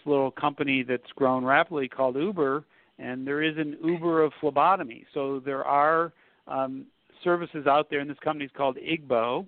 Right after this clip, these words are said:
and, uh, it's I G G B O, and they actually have mobile phlebotomists. They could send it out to a, a disadvantaged Indian reservation or, uh, you know, uh, any place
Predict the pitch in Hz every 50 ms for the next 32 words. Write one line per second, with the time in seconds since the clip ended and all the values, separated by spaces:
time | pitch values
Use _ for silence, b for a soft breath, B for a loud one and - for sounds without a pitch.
0 | _ _ _ b b b b b b - 135 131 131 131 127 135 - - 131 120
1 | 120 120 - - - - 135 135 131 127 131 139 135 135 135 135 135 139 139 131
2 | 117 - 131 131 131 131 127 120 123 135 127 131 135 151 151 135 123 120 127 135
3 | 135 b b b b b b - 135 135 139 139 135 135 135 131 147 151 165 180
4 | 160 147 151 160 - - - 165 151 147 165 156 143 143 135 139 139 143 151 147
5 | - - 160 147 156 185 233 240 196 135 110 - _ _ - 135 143 156 - 190
6 | 151 - - 160 160 160 165 156 151 160 165 170 165 - - 143 143 143 139 139
7 | 135 131 123 _ b b b b b b b - 120 113 151 156 - - 165 143
8 | 151 151 143 135 147 165 170 175 190 185 175 170 175 170 151 156 156 170 170 165
9 | 160 - - 175 170 165 165 165 165 147 113 110 110 110 110 113 113 113 117 117
10 | 113 117 117 - - - - 147 135 131 123 120 120 123 123 120 - b b b
11 | b b b b b b - 120 117 120 - - _ - 180 214 226 220 - -
12 | 190 185 180 170